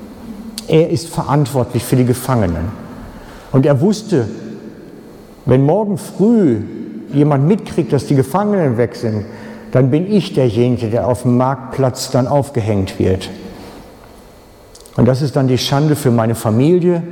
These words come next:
für meine Kinder. Dann bringe ich mich lieber selber um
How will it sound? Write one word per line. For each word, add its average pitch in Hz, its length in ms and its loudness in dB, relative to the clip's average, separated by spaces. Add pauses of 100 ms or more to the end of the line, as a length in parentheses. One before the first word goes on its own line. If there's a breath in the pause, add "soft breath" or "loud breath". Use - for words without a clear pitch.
(260)
für - 120 2
meine 110 240 4
Kinder. 165 600 2 (920)
Dann 120 120 4
bringe 139 240 4
ich 123 100 -2
mich 113 160 -2
lieber 143 300 4
selber 135 500 2
um 127 220 0